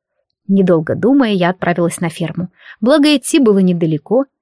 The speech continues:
Уже через четверть часа я добралась до цели. Но найти Креса оказалось непросто, ферма была большой.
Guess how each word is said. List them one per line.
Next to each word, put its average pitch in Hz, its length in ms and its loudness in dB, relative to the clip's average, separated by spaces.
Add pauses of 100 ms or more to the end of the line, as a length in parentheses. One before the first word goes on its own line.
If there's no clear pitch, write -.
(100)
Уже 196 200 2
через 190 300 0
четверть - 380 -4
часа 214 340 -4
я 185 140 0
добралась 185 380 2
до 185 140 0
цели. 170 320 -6 (460)
Но 208 140 4
найти 254 380 2
Креса 285 360 0
оказалось 262 440 0
непросто, 180 440 -2
ферма 208 320 0
была 220 200 2
большой. 185 520 -2